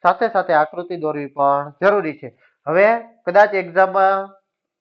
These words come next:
આના ટુકડાઓ પૂછાઈ શકે, જેમ કે રુથરફોર્ડનો પરમાણુય નમૂનો જણાવી, એટલે કે આપણે એને શું પ્રયોગ કર્યો એ જણાવી, તેના અવલોકનો લખો અને તેના તારણો તરો-, લખો. તો બે વસ્તુ પૂછેલી હોય તો બે વસ્તુ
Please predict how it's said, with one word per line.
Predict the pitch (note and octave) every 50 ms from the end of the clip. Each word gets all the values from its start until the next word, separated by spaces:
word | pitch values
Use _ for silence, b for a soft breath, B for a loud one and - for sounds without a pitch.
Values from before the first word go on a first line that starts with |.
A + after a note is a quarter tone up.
| _ _ -
આના | F3 F3+ F#3
ટુકડાઓ | F3+ F#3 G3 G3 A3+ A3+ A#3 A#3 A3+ G3
પૂછાઈ | F3 G3 G3 - G3 F3 D#3
શકે, | - E3 - - C#3+ C3
જેમ | C3 C3 E3+ F#3+ F#3 F#3
કે | - F3+ E3+ D3
રુથરફોર્ડનો | C3+ D#3 D#3+ - G#3 G3+ G3 G3+ F3+ F3 E3+ F3+ F#3
પરમાણુય | F3+ F3+ E3 E3 E3 F3 F3 F3 E3+ F3 E3+
નમૂનો | E3 E3+ E3 F3+ F3+ F3 E3+ E3 D#3 E3+ _ _ _ _ _ _ _ _ _ _ _ _ _ _ _ _ _ _ _ _ _ -
જણાવી, | E3+ F#3+ G#3 G#3+ G3+ G3 E3 C#3
એટલે | A#2 - _ _ _ - D#3+ F3+
કે | F3+ F3
આપણે | E3+ E3 F3+ F3 F3+ F3 F3 F3 F3 F3 _ F3
એને | F3 F3 F3
શું | F3 - - G#3+ A3+ A#3+ A#3+ A#3+ A#3+ _ _ _ _ _ -
પ્રયોગ | F#3 F#3 A3+ B3 A3+ A#3
કર્યો | - - F#3+ F#3 F3+ F#3
એ | F3+ F#3 F3+
જણાવી, | E3 A3+ A#3+ B3+ A#3 G3 D3+ C#3 C#3 C#3+ _ _ _ _ _ _ -
તેના | E3+ E3 D#3+ D#3
અવલોકનો | D3+ D#3+ F3 F#3 F#3+ F#3 G3 G3 G3+ G#3
લખો | G3+ G#3 G3+ - A#3+ A#3+ B3+
અને | B3+ _ _ _ _ _ D3 D3 D3+
તેના | D3+ D#3 D#3 D#3+ F3
તારણો | F3+ G#3 G#3+ A#3 A3+ G#3 F#3 F3 D#3+
તરો-, | - D3 C#3+ C#3 C#3 C3+ C#3+ D#3
લખો. | F3 E3+ - C#3 C3
તો | B2+ C#3 C#3
બે | D3 D#3+ F#3 G#3
વસ્તુ | G3+ F#3+ F#3+ F#3+ _ - F#3
પૂછેલી | F3+ F#3+ G3 - G3 F3+ E3
હોય | C#3+ C3+ C3+
તો | C3+ - E3
બે | E3 F3 G3 F#3+
વસ્તુ | E3 D3+ D3 - _ - C3+ C3 C3